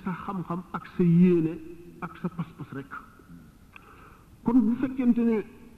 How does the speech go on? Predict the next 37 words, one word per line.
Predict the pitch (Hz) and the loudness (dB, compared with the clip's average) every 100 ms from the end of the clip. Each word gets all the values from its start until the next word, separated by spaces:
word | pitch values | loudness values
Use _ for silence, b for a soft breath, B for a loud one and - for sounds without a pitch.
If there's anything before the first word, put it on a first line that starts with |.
| - - - - _ 175 151 | -20 -20 -20 -20 _ -4 2
jëmm | 220 220 | 4 4
ji | 208 | 2
nga | 247 | -2
xam | 220 208 | -4 -4
ne | 190 | -4
dafa | 196 - | -4 -4
bëgg | 175 196 185 165 185 - - | -4 -4 -4 -6 -8 -10 -12
ku | |
Yàlla | 226 208 196 | -10 -6 -4
bëgg, | 156 170 151 165 - - - - - - b b b b _ - 127 | -2 -2 -2 -6 -8 -20 -20 -20 -20 -20 b b b b _ -14 0
jóge | 220 247 | 4 4
ci | 240 | 4
béréb | 190 233 202 | 2 0 -4
yu | 214 | -6
sori | 247 233 190 | -4 -4 0
jëm | 214 175 | 0 0
si | 180 | -4
fi, | 180 - - - - - b b - | -8 -10 -18 -20 -20 -20 b b -6
bépp | 139 226 226 175 | -2 -2 0 2
jéego | 226 208 | 2 2
bu | 190 | 2
mu | 202 165 | 2 2
jéggi, | 180 170 170 - - - - - - B B B _ - | 0 0 0 -2 -10 -20 -20 -20 -20 B B B _ -6
lu | 143 196 | 4 6
mu | 220 | 6
yëkkati | 220 220 - 175 | 4 -2 -6 -6
ci | 214 - - | -10 -12 -12
alalam | 180 190 196 190 175 - - - - | -8 -6 -6 -8 -10 -16 -20 -20 -8
def | 165 185 - | -6 -6 -4
ca, | 196 - - - - - - - b b b - | -6 -6 -16 -20 -20 -20 -20 -20 b b b -8
ba | 214 | -4
ci | 240 | 2
noyyi | 226 220 214 | 2 2 -2
gu | 185 | 0
mu | 190 | 0
fi | 185 | 2
noyyi, | 185 190 190 190 | 0 0 0 -4